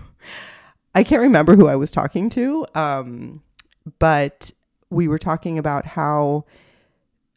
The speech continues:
how much of our energy is taken up, and it's, like, literally all day long that you're thinking about food or how you are going to deal with what you ate. And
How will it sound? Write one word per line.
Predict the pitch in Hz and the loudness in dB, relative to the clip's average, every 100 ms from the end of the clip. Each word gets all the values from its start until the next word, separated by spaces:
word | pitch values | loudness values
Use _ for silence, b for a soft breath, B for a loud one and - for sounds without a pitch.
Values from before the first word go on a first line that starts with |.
| - | -12
how | - 185 | -4 -2
much | 180 185 | -2 -4
of | |
our | 175 - | -8 -6
energy | 170 170 165 | -6 -6 -6
is | 160 | -8
taken | - 160 165 | -8 -8 -6
up, | 147 143 | -6 -6
and | 147 | -8
it's, | 147 | -6
like, | 165 151 | -8 -6
literally | 165 156 156 156 160 | -6 -4 -2 -4 -6
all | 156 147 147 | -6 -6 -6
day | 143 135 80 | -8 -10 -10
long | - 95 80 170 151 _ _ _ _ _ _ _ - 156 | -10 -10 -10 -14 -18 _ _ _ _ _ _ _ -20 -10
that | 160 | -8
you're | 160 | -6
thinking | 156 160 151 147 | -4 -6 -6 -10
about | 143 147 143 | -8 -8 -8
food | - 170 156 151 151 - | -6 -2 0 0 -2 -4
or | 147 135 | -6 -6
how | 147 139 135 | -6 -6 -4
you | 139 143 139 139 | -6 -8 -8 -6
are | 143 135 135 | -6 -6 -6
going | - 139 135 | -6 -8 -8
to | 135 | -10
deal | 131 190 202 | -4 0 0
with | 190 | -2
what | 170 - | -4 -8
you | 165 - | -10 -10
ate. | 160 147 147 147 - | -8 -6 -6 -8 -10
And | 165 156 143 143 143 | -8 -4 -4 -6 -10